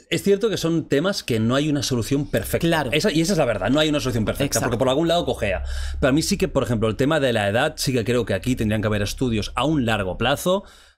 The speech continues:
Speaker 1: y una vez estén claros, vamos a ver qué hacemos.
Speaker 2: Yo, yo
Speaker 1: Pero yo
Speaker 2: pienso
Speaker 1: creo que tiene que haber un mínimo. Trece años me parece que es, es que es,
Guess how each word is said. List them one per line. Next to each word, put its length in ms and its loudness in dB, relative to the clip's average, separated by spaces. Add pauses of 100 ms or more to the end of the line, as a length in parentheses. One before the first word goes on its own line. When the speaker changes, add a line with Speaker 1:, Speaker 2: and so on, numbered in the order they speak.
Speaker 1:
y 120 2
una 120 4
vez 180 0
estén 340 0
claros, 640 0 (140)
vamos 380 2
a 60 4
ver 140 0
qué 80 0
hacemos. 340 0
Speaker 2:
Yo, 80 0
yo 60 0
Speaker 1:
Pero 220 4
yo 40 4
Speaker 2:
pienso 360 4
Speaker 1:
creo 180 2
que 100 -2
tiene 140 0
que 60 0
haber 160 0
un 140 2
mínimo. 400 0 (420)
Trece 200 -2
años 160 0
me 80 0
parece 280 0
que 100 -2
es, 180 -4
es 100 -4
que 120 -2
es, 160 -4